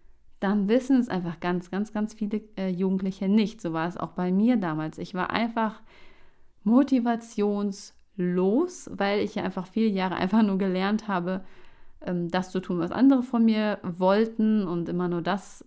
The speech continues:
äh, ja, den Er-, Erwartungen anderer zu entsprechen. Aber, ähm, es wird bei uns einfach so wenig gefördert,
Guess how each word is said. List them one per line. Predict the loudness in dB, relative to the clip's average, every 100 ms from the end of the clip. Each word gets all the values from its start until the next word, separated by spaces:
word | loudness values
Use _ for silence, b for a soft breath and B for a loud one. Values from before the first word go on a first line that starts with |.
| -8
äh, | -6 -4 -6 -8 -6
ja, | -6 -6 -10 -12
den | -8 -4 -2
Er-, | -2 -6 -10 -8
Erwartungen | -2 0 0 0 0
anderer | 0 -2 -4
zu | -6
entsprechen. | -6 -6 -6 -4 -4
Aber, | -2 -2 -2 -6 B B B B B -20 _
ähm, | -6 -4 -2 -4 -4 -8
es | -12 -8 -4
wird | -2 -2 -2
bei |
uns | -4 -4
einfach | -4 -4 -4 -8
so | -8 -2 2 2 2
wenig | 2 0 -2
gefördert, | -6 -8 -8 -4 0 2 2 0 -2 -6